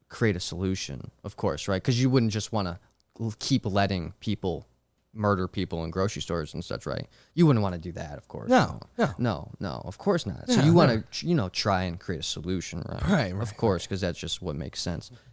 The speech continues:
Speaker 1: Um, and so Joe Biden, he, he came up with this proposition to make it a little harder to get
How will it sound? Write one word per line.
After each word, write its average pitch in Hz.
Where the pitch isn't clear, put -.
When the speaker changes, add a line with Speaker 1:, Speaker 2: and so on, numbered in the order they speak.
Speaker 1:
Um, 90
and 143
so 110
Joe 117
Biden, 101
he, 95
he -
came 120
up 101
with 95
this -
proposition 87
to 73
make 120
it 110
a -
little 139
harder 113
to -
get 104